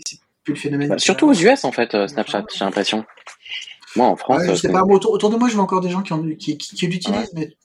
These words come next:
Speaker 1: mais tu vois, plus pour s'amuser avec les filtres que pour, euh, enfin, voilà. Mais, mais après, je pense qu'il y a, il y a encore des vrais usages de, de Snapchat, mais, mais c'est plus la folie qu'il y avait avant, parce que maintenant, on est plutôt sur, sur la trend TikTok, ou ce genre de choses.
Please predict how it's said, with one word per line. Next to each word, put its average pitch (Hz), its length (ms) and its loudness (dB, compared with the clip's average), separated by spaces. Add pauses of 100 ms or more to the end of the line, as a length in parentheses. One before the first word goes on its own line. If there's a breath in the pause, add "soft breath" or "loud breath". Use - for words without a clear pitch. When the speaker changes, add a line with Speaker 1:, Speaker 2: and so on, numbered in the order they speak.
Speaker 1:
mais 156 220 -4
tu - 160 -10
vois, 175 100 -2
plus 165 200 -4
pour 151 120 -10
s'amuser 151 300 -2
avec 147 160 0
les 143 80 -2
filtres 175 340 -8
que - 80 -18
pour, 143 300 -10
euh, - 60 -12
enfin, - 340 -16
voilà. 208 180 0
Mais, 180 140 -2 (240 loud breath)
mais - 80 -2
après, 220 160 2
je - 80 -4
pense 190 120 -2
qu'il 151 120 -2
y - 20 -4
a, - 80 -6
il 156 60 -6
y - 20 -2
a 139 40 2
encore 156 240 -2
des 135 80 -2
vrais 131 200 -4
usages 147 300 -4
de, 135 220 -4
de 143 120 -8
Snapchat, 165 460 -4
mais, 143 240 -4 (260 loud breath)
mais 143 60 -4
c'est - 140 -2
plus 185 120 -2
la 160 100 2
folie 156 280 0
qu'il 160 80 -4
y 139 40 0
avait 131 100 -2
avant, 131 160 -2
parce 165 160 -4
que 131 80 -14
maintenant, 143 200 -8
on 139 40 -4
est 131 40 -4
plutôt - 220 -8
sur, - 260 -10
sur 147 200 -8
la 139 80 -6
trend 143 200 -8
TikTok, 147 400 -8
ou 143 60 -6
ce 139 60 -6
genre 139 80 -6
de 143 80 -4
choses. 202 220 -2